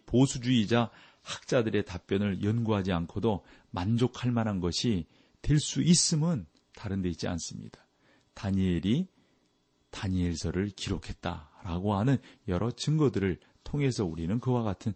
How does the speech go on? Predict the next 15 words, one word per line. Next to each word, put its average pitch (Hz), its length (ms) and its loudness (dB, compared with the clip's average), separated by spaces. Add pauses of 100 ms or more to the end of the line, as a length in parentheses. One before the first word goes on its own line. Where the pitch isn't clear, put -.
(220)
주장들을 90 640 -4
할 92 100 -8
수가 - 240 -8
있는 85 200 -6
겁니다. 78 340 -12 (1800)
우리는 123 360 6
다른 104 460 4 (220)
어떤 117 500 2
선지자들보다도 101 1200 2 (360)
다니엘에 107 560 6
대해서 90 400 2
많은 82 360 2
것들을 120 280 2
알고 95 300 2
있습니다. 87 600 -4